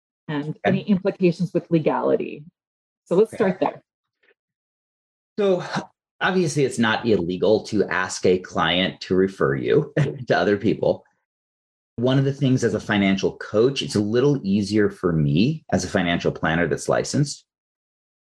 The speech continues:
Speaker 2: One of the things as a financial coach is that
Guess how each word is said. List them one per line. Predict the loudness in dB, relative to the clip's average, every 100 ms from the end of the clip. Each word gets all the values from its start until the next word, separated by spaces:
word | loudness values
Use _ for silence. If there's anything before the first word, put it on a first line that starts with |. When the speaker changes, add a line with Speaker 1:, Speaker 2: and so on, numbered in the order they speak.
| -14
Speaker 2:
One | -4 0 2
of |
the | 0
things | 0 0 0
as | -2 -6
a |
financial | -2 0 0 0 0 0
coach | -2 -4 2 2 2 -2 -8 0
is | 2 2 2
that | 0 2 2 0 -4